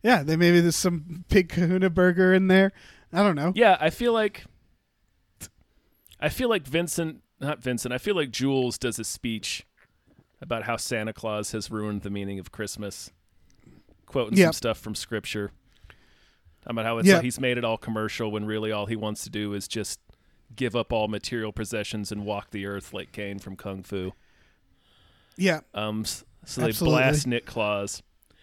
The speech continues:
Speaker 2: And then I guess, do <laughs> Vince and Jules become the new Santa? <laughs> 'Cause they're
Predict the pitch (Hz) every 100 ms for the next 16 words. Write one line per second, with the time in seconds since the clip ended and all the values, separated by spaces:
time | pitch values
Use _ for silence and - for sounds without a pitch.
0 | _ _ _ _ 135 160 320 370 302 349
1 | - - _ _ - 226 - - 202 151
2 | 220 349 - 269 156 175 220 330 277 254
3 | 254 247 254 226 202 214 220 - 202 262
4 | 339 392 - - - - - - - -
5 | 285 -